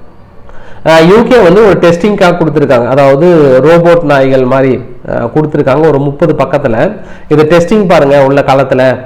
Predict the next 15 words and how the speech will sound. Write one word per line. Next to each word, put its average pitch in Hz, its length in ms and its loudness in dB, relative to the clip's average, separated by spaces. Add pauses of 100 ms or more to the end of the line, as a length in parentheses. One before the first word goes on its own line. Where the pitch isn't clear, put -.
(120)
அப்படின்னு 135 280 -2
சொல்லியிருக்காங்க 135 600 -2
உக்ரைன் 135 260 -2
கிட்ட. 131 160 -4
உக்ரைனும் 180 420 0
வந்து 170 200 0
கிர்க்ஸ் 175 320 -2
ரீஜியன்ல 135 440 -2
எடுத்திருக்காங்க. 139 640 -2
அதாவது 135 320 0
கண்ணி 147 280 -2
வெடிகள் 139 280 -2
இருந்தால் 127 340 -2
அகற்றுவதற்கும், 123 680 -4 (340)
மற்ற 143 260 0